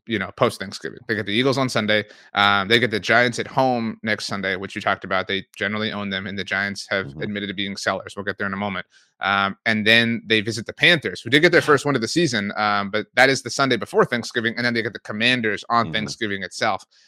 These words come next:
Speaker 1: Um, and so we've been talking a lot at Blogging the Boys about how, like, you gotta stack some wins up right here. Because to your point, the Thursday after Thanksgiving is Seattle. And then you get Philly at home after the mini bye. And then after that, back-to-back. You go to Buffalo,
Speaker 2: In
Speaker 1: Miami.
Speaker 2: Buffalo, in
Speaker 1: And then you,
Speaker 2: Miami, yeah.
Speaker 1: you left out, w-,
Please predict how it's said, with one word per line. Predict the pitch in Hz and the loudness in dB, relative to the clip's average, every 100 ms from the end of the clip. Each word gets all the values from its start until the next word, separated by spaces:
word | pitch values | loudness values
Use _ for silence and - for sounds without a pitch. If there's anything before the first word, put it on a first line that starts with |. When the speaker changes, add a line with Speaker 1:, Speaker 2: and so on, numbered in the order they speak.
| _ | _
Speaker 1:
Um, | 101 98 95 | 0 2 2
and | 127 | -2
so | 127 131 | 0 2
we've | 147 | 4
been | 160 | 2
talking | 120 117 117 | 4 2 2
a | 113 | 0
lot | 107 | 0
at | 104 | 0
Blogging | 107 104 | 0 -2
the | 101 | -2
Boys | 107 131 113 | 0 2 0
about | 98 104 101 | 0 0 0
how, | 107 | 0
like, | 104 - _ _ | 0 -4 _ _
you | 110 | 0
gotta | 107 113 | 2 2
stack | - 110 | 2 0
some | - 110 | 0 -6
wins | 104 101 | -6 -8
up | 92 | -6
right | 95 98 | -6 -6
here. | - | -8
Because | - 117 117 | -6 -2 -4
to | - | 0
your | 117 107 | -2 0
point, | 139 127 - _ _ | 0 -2 -4 _ _
the | - | -2
Thursday | 123 123 127 | 2 2 4
after | 123 131 | 2 0
Thanksgiving | 127 123 - 135 127 127 | -4 -4 -4 -4 -4 -6
is | 104 | -8
Seattle. | - 101 98 92 - | -6 -4 -4 -6 -10
And | 110 | -6
then | 113 | -4
you | 110 | -4
get | 110 113 107 | 0 0 0
Philly | - 120 120 | -2 0 0
at | 110 | 0
home | 127 127 123 117 | 0 -2 -4 -2
after | 107 101 | -4 -4
the | 101 | -4
mini | 123 131 | 0 4
bye. | 127 123 123 - _ - | 6 6 4 0 _ -10
And | 104 | -4
then | 113 | 2
after | 117 113 | 2 2
that, | 120 120 117 104 | 4 4 2 _
back-to-back. | 110 117 - 110 107 95 | 2 2 2 -2 -2 -2
You | 107 | -6
go | 104 | -10
to | 92 | -2
Buffalo, | 120 120 127 127 | -2 0 0 0
Speaker 2:
In | 120 | 0
Speaker 1:
Miami. | 117 113 113 113 110 | 0 0 0 -2 -4
Speaker 2:
Buffalo, | - - | -6 -10
in | 101 110 | -6 -2
Speaker 1:
And | 120 | 0
then | 143 | 0
you, | 139 135 | 2 -2
Speaker 2:
Miami, | - | -4
yeah. | 76 | -6
Speaker 1:
you | - | -4
left | 127 131 - | 0 -2 0
out, | 117 120 120 _ | 0 0 -2 _
w-, | 127 | -8